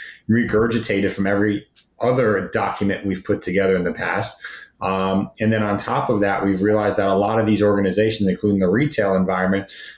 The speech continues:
don't want or don't trust technically the Chat G P T of the world, um, or, or from a, from a security, right? Like, it could, the, they, they don't want their private data being put into a public domain.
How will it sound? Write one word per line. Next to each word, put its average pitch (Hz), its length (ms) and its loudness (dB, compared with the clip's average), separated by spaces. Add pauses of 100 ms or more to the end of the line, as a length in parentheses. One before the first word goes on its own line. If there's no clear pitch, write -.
(160)
don't 123 260 0
want 117 480 0 (400)
or 107 220 2
don't 117 240 0
trust - 640 -4 (160)
technically 98 800 -2 (100)
the 95 380 0
Chat 98 340 -4
G 101 140 -2
P 95 140 -2
T 101 180 -2
of 95 120 2
the 90 100 2
world, 87 360 2 (400)
um, 90 240 -2
or, 95 580 2 (100)
or 95 180 2
from 95 240 0
a, 87 280 -2 (840)
from 98 220 0
a - 20 -2
security, 104 600 0
right? 90 340 0
Like, 87 240 -2
it 92 120 -4
could, 90 160 -6
the, 92 220 0 (100)
they, 95 280 -2
they 95 80 0
don't 107 140 2
want 104 120 0
their 98 160 -2
private 92 340 -2
data 95 320 0
being 87 240 -2
put 98 200 2
into 90 260 0
a - 100 -2
public 95 340 -2
domain. 87 540 0